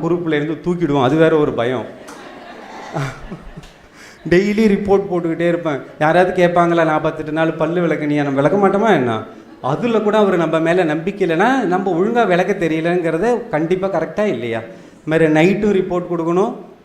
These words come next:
கா-, காலையிலையும் ரிப்போர்ட் கொடுக்கணும், ஃபுட்டுலேயும் நம்ம ஃபோட்டோ எடுத்து அனுப்பணும், "நீ என்ன சாப்பிட்ட, அதை அனுப்பு." இது மாதிரி யாரு கைட் பண்ணுவா? கொஞ்சம் திங்க் பண்ணி பாருங்களேன், இல்லையா? நான் ரியலா எல்லாத்தையுமே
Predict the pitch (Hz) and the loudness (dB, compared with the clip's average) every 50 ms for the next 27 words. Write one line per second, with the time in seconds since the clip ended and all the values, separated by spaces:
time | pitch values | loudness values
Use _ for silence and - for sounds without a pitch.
0 | - - - _ - - - - 135 139 147 156 160 165 165 170 175 175 165 160 | -20 -20 -20 _ -18 -18 -4 0 2 4 4 4 4 2 2 2 2 2 0 0
1 | - 165 165 156 160 165 151 147 147 156 170 170 175 175 156 143 139 165 160 160 | -2 -2 -4 -4 -4 -6 -6 -4 -4 -2 -2 -2 -4 -6 -8 -4 -4 -2 0 2
2 | 160 170 196 202 190 160 147 147 147 - 185 202 196 202 170 156 165 160 143 139 | 2 4 4 4 4 4 2 0 2 4 4 4 6 4 2 2 0 -2 -2 -2
3 | 139 127 131 127 123 127 143 147 143 147 160 160 156 160 135 135 135 - 143 131 | -4 -6 -6 -6 -6 -4 -4 -4 -2 -2 -4 -4 -2 -2 -2 -2 -2 -2 -2 -2
4 | 131 127 135 135 135 139 135 135 143 131 117 - - - - - - _ - 139 | 0 0 0 -2 -2 -4 -4 -4 -4 -4 -4 -6 -10 -14 -20 -20 -20 _ -10 -6
5 | 143 156 170 175 160 135 131 147 160 160 156 135 127 131 127 - - 131 110 107 | -2 2 2 4 4 2 2 0 -2 -2 -2 -2 -4 -4 -4 -6 -8 -8 -8 -8
6 | 107 104 104 101 104 - 131 123 127 123 - 147 147 151 165 139 135 120 - 117 | -8 -8 -8 -10 -10 -10 -10 -10 -8 -8 -8 -8 -6 -4 -4 -4 -4 -4 -6 -6
7 | 107 110 107 107 110 113 104 - - - - - _ _ _ _ - - - _ | -6 -6 -8 -8 -8 -8 -10 -12 -16 -20 -20 -20 _ _ _ _ -20 -20 -20 _
8 | _ - 120 120 123 135 131 113 110 110 - - - - - - - - - - | _ -10 -8 -6 -4 -4 -4 -6 -6 -10 -14 -18 -20 -20 -20 -20 -20 -20 -12 -6
9 | 123 123 131 139 139 135 131 127 135 151 165 180 185 190 160 147 160 165 165 180 | 0 2 4 4 4 4 2 2 2 2 4 4 6 6 6 4 4 2 2 4
10 | 175 190 190 | 2 2 2